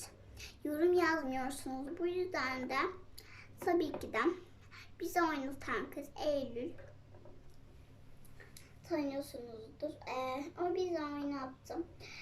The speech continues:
Ee, ve gerçekten ben kendime sormuştum.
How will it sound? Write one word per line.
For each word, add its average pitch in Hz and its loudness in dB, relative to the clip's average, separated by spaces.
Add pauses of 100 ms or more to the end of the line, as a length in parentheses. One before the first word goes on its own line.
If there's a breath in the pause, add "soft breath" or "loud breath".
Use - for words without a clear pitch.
(120 loud breath)
Ee, 311 2
ve 339 8
gerçekten 349 4 (420 loud breath)
ben 330 4
kendime 311 0
sormuştum. 285 -4